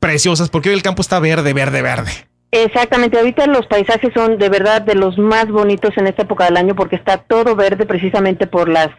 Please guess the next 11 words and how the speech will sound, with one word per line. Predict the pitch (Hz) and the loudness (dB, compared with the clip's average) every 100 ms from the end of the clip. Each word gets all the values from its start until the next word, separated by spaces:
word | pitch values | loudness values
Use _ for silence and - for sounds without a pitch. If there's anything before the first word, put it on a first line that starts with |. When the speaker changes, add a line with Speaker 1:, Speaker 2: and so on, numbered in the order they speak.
| - | -6
Speaker 2:
por | 175 | -2
las | 165 156 | 0 0
lluvias. | 147 165 180 294 - _ _ _ _ - - - | 0 0 2 0 -4 _ _ _ _ -20 -14 -6
Speaker 1:
Ujú. | 120 143 | -4 0
Speaker 2:
Eh, | 208 190 | 2 2
generalmente | 202 185 190 202 202 208 208 - - - | 0 0 2 0 0 0 -2 -8 -14 -10
llueve | - 214 220 220 | -2 0 2 2
por, | 202 185 175 - | 0 2 0 0
por | 185 175 | 0 2
la | 165 | 0
tarde, | - 170 180 277 | 2 0 2 -2